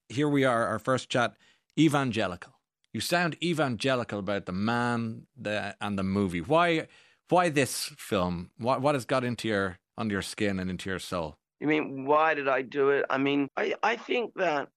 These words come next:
Speaker 2: everybody who came on the road with me, there's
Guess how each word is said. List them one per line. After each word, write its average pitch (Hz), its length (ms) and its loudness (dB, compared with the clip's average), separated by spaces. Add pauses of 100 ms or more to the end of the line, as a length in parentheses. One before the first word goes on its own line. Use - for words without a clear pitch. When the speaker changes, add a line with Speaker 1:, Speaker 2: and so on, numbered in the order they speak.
(240)
Speaker 2:
everybody 160 640 2
who 139 180 -2
came 143 260 -2
on 127 120 0
the 120 80 -4
road 127 240 0
with 117 240 -8
me, - 300 -12 (540)
there's 160 220 -4